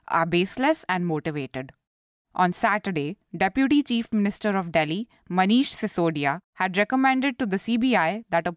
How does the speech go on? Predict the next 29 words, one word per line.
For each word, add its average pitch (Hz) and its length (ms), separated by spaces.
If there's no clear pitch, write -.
probe 233 280
be 226 160
conducted 185 680
into 180 280
Baijal's 180 580
alleged 180 420
change 165 360
of 180 180
mind. 135 400
Last 214 400
month, 170 340
the 185 80
state 226 380
government 196 420
had 180 260
rolled 220 280
the 233 80
policy 175 520
back 151 360
shortly 262 460
after 247 260
allegations 185 800
of 180 160
procedural 220 760
lapses 247 580
and 170 180
violation 202 600
of 196 160
rules. - 580